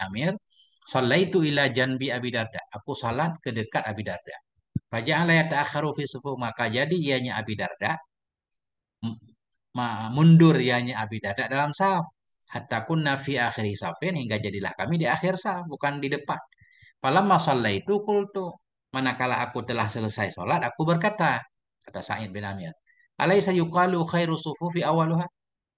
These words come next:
"Alaysa yuqal, bukankah dikatakan, wahai Abi Darda, bermula sebaik-baik saf itu awalnya saf?"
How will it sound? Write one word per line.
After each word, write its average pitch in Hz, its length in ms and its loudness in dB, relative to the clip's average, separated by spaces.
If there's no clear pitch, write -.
"Alaysa 180 320 2
yuqal, 151 320 -2
bukankah 160 480 0
dikatakan, 160 720 -4
wahai 139 160 -2
Abi 135 240 -2
Darda, 135 320 -6
bermula 156 480 0
sebaik-baik 131 560 -2
saf 127 240 0
itu 127 160 -6
awalnya 131 480 0
saf?" 196 240 -8